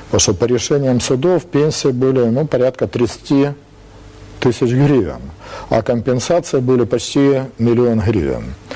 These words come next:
То есть для того, чтобы удовлетворить од-, э, одно решение суда, нужно было у тридцати, э, чернобыльцев забрать все. Э, это касалось вдов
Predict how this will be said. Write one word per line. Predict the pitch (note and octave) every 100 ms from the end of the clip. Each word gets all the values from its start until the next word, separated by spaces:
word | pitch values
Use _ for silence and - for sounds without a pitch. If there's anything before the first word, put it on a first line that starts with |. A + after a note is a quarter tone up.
| - - -
То | -
есть | C3 A2+
для | C3+
того, | D#3 D#3
чтобы | D3+ - C3 C3
удовлетворить | - C3 C3 C3 C3+ C3+ C#3+ C3+ A#2
од-, | A#2 B2 -
э, | G#2+ G#2+ G#2 G#2+ A#2
одно | B2 C3+ B2+
решение | A#2+ - B2 A2+ G#2+
суда, | - C3 C#3 G3
нужно | A#2+ C#3 C#3 C#3+
было | C3 C#3+ C#3
у | A#2+
тридцати, | C3 A#2 C3+ A#2 B2 G#2 E2 - - - -
э, | G#2+ G#2+
чернобыльцев | - B2+ B2 D3 D#3+ D3+ D3 A#2
забрать | A#2+ B2 B2
все. | - - A2+ - - - - - - - - - - - - - -
Э, | A2 G2+ E2
это | G#2+ C3+
касалось | C3+ - C#3+ B2 F#2+ -
вдов | F2+ F#2 C3 D#3 D3